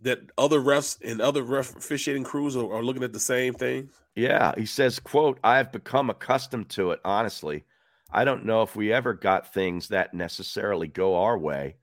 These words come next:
Speaker 2: but we can't sit there and cry about it. You just
Speaker 1: Right.
Speaker 2: gotta go play the hand that you're dealt and try to overcome those things, and don't put yourselves in those situations so we can do a better job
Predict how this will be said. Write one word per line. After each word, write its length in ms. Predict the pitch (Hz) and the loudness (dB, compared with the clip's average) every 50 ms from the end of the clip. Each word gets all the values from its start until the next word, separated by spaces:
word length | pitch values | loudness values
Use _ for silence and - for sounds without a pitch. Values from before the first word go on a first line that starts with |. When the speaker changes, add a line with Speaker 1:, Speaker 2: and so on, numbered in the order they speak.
| _ _ _ _ _ _ _ - | _ _ _ _ _ _ _ -4
Speaker 2:
but 80 | - 98 92 | -4 -4 -2
we 100 | 101 110 | 0 -2
can't 360 | 110 - - 139 135 135 - | -4 -2 -2 -2 -2 -2 -2
sit 380 | - - - - 135 135 131 131 | -8 -8 -2 2 2 2 2 2
there 280 | 120 113 113 120 117 101 | 0 2 4 4 4 2
and 120 | 90 - | 0 -2
cry 400 | - - - 123 123 123 123 120 | -6 -4 2 2 4 6 6 6
about 380 | 107 85 82 80 80 78 71 57 | 4 2 2 2 2 2 0 -2
it. 100 | - _ _ _ _ _ _ _ _ _ _ - | -6 _ _ _ _ _ _ _ _ _ _ -6
You 120 | 107 107 | -6 -4
just 220 | 92 135 139 - | -2 -2 -2 -2
Speaker 1:
Right. 140 | - - 135 | 0 -2 0
Speaker 2:
gotta 120 | 117 120 107 | 2 0 0
go 240 | 90 117 113 107 | 2 4 4 4
play 440 | 98 - - - - 123 123 131 143 | 4 0 -4 -2 2 4 4 4 4
the 120 | 135 120 87 | 4 2 0
hand 480 | - - 107 110 113 120 131 131 120 - _ _ _ - | 0 0 0 0 2 0 -2 -4 -6 -10 _ _ _ -6
that 180 | 98 98 98 | -6 -6 -4
you're 280 | 90 90 92 87 - _ | -4 -4 -4 -4 -4 _
dealt 360 | - 110 104 98 78 65 - _ _ _ _ - | 0 2 4 4 2 0 -4 _ _ _ _ -10
and 120 | - 90 92 | -10 -10 -6
try 240 | - - 117 117 | 0 2 4 4
to 100 | 113 107 | 4 2
overcome 640 | - - 113 101 104 98 - - - 117 120 120 110 | 0 0 -4 -2 -4 -8 -8 -4 -2 -2 -2 -2 -2
those 240 | 95 87 82 82 - | -2 -2 -4 -4 -6
things, 400 | - - 87 82 80 80 85 - - _ _ _ _ _ - - | -6 -4 -4 -4 -4 -6 -8 -12 -16 _ _ _ _ _ -12 -8
and 140 | - 95 90 | -8 -6 2
don't 260 | - 123 131 131 131 | 4 4 4 4 2
put 220 | - 135 131 - | -2 -2 -2 -2
yourselves 560 | 117 113 98 - - - 123 120 110 107 - - | -2 -8 -8 -6 -4 -2 0 0 0 0 -2 -6
in 100 | 92 95 | -4 0
those 220 | 98 101 95 - | 0 0 0 -2
situations 1000 | - - 120 107 - - - 98 95 95 98 95 - - 76 65 60 - - - _ _ _ _ | -6 -6 -6 -8 -8 -8 -4 0 0 2 0 0 -2 -6 -12 -12 -12 -14 -18 -20 _ _ _ _
so 160 | - - 95 98 | -14 -8 -4 -2
we 120 | 107 120 | -2 -4
can 160 | 117 110 104 95 | -4 -4 -6 -6
do 160 | 101 107 104 | -4 -2 -4
a 40 | 92 | -2
better 280 | - 101 107 110 101 | 0 0 2 2 2
job 500 | 92 - 95 98 95 92 87 82 80 - | 0 0 0 2 4 4 4 4 2 0